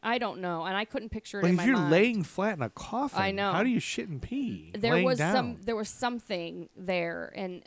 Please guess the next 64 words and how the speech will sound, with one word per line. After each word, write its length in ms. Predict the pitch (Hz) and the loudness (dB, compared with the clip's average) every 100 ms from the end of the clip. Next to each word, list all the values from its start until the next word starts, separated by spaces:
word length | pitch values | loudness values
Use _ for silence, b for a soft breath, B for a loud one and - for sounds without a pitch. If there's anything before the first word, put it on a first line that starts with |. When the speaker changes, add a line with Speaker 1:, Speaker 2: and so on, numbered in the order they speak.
| - | -8
Speaker 1:
I, 200 | 196 - _ _ - | -6 -6 _ _ -10
it's 160 | 202 | -6
in 220 | - 254 | -4 -4
the 100 | 233 | -4
big 240 | 170 190 185 | -4 -6 -6
long 240 | 185 175 | -6 -6
ra-, 160 | 165 170 - | -8 -10 -12
letter 540 | 185 190 180 190 202 202 | -6 -2 0 0 -4 -6
that 100 | 208 | -2
they 120 | 123 | 2
Speaker 2:
There's 140 | 123 | 2
some 220 | 101 117 107 | 2 0 2
way 160 | 101 | 4
Speaker 1:
gave 120 | 113 | 4
Speaker 2:
for 60 | 117 | 4
her 60 | 120 | 2
Speaker 1:
her. 40 | |
Speaker 2:
to 80 | 113 | 2
shit 240 | - 127 104 | -2 -4 -4
and 100 | 101 | -2
pee? 200 | 117 123 | -2 2
Speaker 1:
Yeah, 400 | 208 196 170 170 185 - | 2 2 0 -6 -14 -8
yeah, 280 | 185 185 185 | 0 2 2
but 160 | 185 | 0
I, 220 | - 220 233 | -2 -2 -4
I 140 | - 226 | -4 -4
couldn't 320 | 240 196 170 | -4 -6 -6
picture 420 | - - - 220 | -6 -8 -8 -6
it 80 | 220 | -6
in 60 | 196 | -6
my 140 | 175 170 _ _ _ | -8 -10 _ _ _
mind 400 | 196 175 180 196 | -8 -4 -4 -4
while 160 | 190 175 | -2 0
I 60 | |
was 140 | 175 170 | -2 -6
reading 360 | 170 170 170 | -8 -8 -8
it, 140 | 151 - | -10 -14
so 500 | - 175 170 165 170 _ 180 - _ - _ _ _ | -12 -8 -6 -6 -10 _ -20 -20 _ -20 _ _ _
there 160 | 202 196 | -6 -4
was 140 | 185 | -6
something. 400 | - 165 160 165 | -6 -8 -8 -10
It, 140 | 170 - _ _ _ _ | -12 -16 _ _ _ _
Speaker 2:
Are 80 | 143 | 4
you 100 | 143 | 4
saying 240 | - - | 4 4
Speaker 1:
Anyway. 140 | - 185 170 | 4 0 -2
Speaker 2:
you're, 80 | 123 | -2
you're 80 | |
not 100 | 117 | -2
smart 420 | - - 117 117 120 | -4 -6 -2 0 0
enough 300 | 127 120 - | -4 -8 -12
to 80 | 127 | -6
figure 300 | 143 135 127 | -4 -2 -4
it 40 | |
out? 300 | 123 127 131 - | -6 -8 -10 -4
Speaker 1:
No, 180 | 226 | -2
I 140 | 185 247 | 0 0
just 180 | 233 185 | -2 -4
Speaker 2:
or 40 | |
Speaker 1:
couldn't 220 | 240 208 | -6 -4
picture 440 | 226 214 - 196 170 | -6 -4 -4 -2 -4
it. 160 | 156 | -6
Speaker 2:
<laughs> 40 | |
I'm 100 | 139 | -8